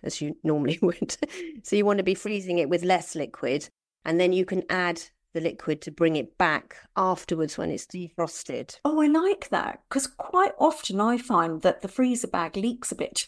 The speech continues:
Speaker 2: <laughs> It's defrosting,
Speaker 1: Yeah.
Speaker 2: so you have to put it in a dish, 'cause otherwise you get all mess all over the counter.
Speaker 1: Yeah, she's saying just reduce it as much as
Speaker 2: Yeah,
Speaker 1: you can.
Speaker 2: that
Speaker 1: So you
Speaker 2: makes
Speaker 1: could do a
Speaker 2: sense.
Speaker 1: big bean chili, which is ideal for freezing.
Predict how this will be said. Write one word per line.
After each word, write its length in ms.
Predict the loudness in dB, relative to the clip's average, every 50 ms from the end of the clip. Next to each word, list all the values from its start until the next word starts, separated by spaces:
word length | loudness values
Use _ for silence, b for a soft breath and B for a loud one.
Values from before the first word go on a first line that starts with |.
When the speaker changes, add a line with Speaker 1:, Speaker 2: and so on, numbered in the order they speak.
| _ -10 -6
Speaker 2:
<laughs> 220 | -6 -6 _ -6 -6
It's 220 | -2 -2 -2 -2
defrosting, 720 | 0 4 8 8 8 6 4 4 4 4 4 2 -2 -2 2
Speaker 1:
Yeah. 220 | 2 2 4 2 0
Speaker 2:
so 160 | 0 2 4
you 60 | 4
have 140 | 4 4 0
to 60 | -6 _
put 120 | 0 2 2
it 100 | 4 4
in 100 | 4 2
a 40 | 2
dish, 360 | 0 0 -2 -2 -2 -4 -6
'cause 120 | -2 0 2
otherwise 340 | 4 4 4 4 4 4 2
you 60 | 0
get 180 | 0 0 2
all 240 | 2 0 -2 -2 -6 _ _ _ _ _ _ -8
mess 280 | -4 -4 -2 -2 -2 -2
all 120 | -2 -2 -2
over 160 | -2 -2 -2
the 80 | -2 -4
counter. 540 | -2 -2 -2 -2 -2 -4 -4 -4 -4 -4 -6 _ _ _
Speaker 1:
Yeah, 300 | -2 2 4 4 4 4
she's 260 | 2 0 0 -2 0 0
saying 220 | 0 0 0 0
just 240 | -2 -4 -8 -4 -4
reduce 480 | -4 -2 0 2 2 2 0 0 -2
it 80 | -2 -2
as 120 | -2 -2
much 180 | 0 0 0 2
as 40 | 4 4
Speaker 2:
Yeah, 220 | 4 6 4 4
Speaker 1:
you 40 | 2
can. 260 | 0 0 0 0 2
Speaker 2:
that 100 | 2 0
Speaker 1:
So 20 | 0
you 40 | 0
Speaker 2:
makes 100 | 0 0
Speaker 1:
could 120 | 0 0 2
do 100 | 4 4
a 40 | 4
Speaker 2:
sense. 120 | 4 6
Speaker 1:
big 280 | 6 6 6 4 0 2
bean 320 | 4 4 6 6 4 2
chili, 480 | 0 0 0 0 0 0 0 0 -2 -2
which 200 | -2 -4 -6 -6
is 100 | -6 -2
ideal 460 | -2 -2 -2 -2 0 0 2 2 0
for 140 | -2 -6 -12
freezing. 680 | -12 -4 -2 0 0 0 -2 -4 -4 -4 -4 -4 -6